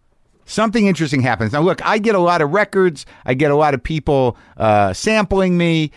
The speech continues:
I get people asking if they can use pieces of the podcast for things. And usually, I'm, it's cool. It's cool with me. Do a little appropriation. Move it out into the world. If it fits your thing, do it. But this has never happened. There's a band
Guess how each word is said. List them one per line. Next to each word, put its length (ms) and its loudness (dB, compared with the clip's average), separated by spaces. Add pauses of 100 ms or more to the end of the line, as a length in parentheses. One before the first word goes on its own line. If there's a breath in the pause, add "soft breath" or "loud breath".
(120 soft breath)
I 100 0
get 160 -2
people 260 0
asking 400 -2
if 120 -6
they 120 0
can 160 -4
use 400 0
pieces 380 -6
of 80 -4
the 40 -4
podcast 600 -2
for 100 -8
things. 260 -4
And 80 -4
usually, 360 2
I'm, 140 0
it's 240 -4
cool. 380 2 (320 loud breath)
It's 200 -8
cool 240 4
with 100 2
me. 320 0 (260 soft breath)
Do 160 2
a 40 6
little 200 4
appropriation. 920 0 (120)
Move 280 2
it 60 2
out 180 2
into 120 0
the 120 0
world. 360 2
If 120 -6
it 140 -2
fits 260 -2
your 100 0
thing, 320 -2
do 180 2
it. 100 0
But 120 -2
this 160 0
has 140 -2
never 240 2
happened. 360 -2
There's 160 0
a 60 -2
band 480 0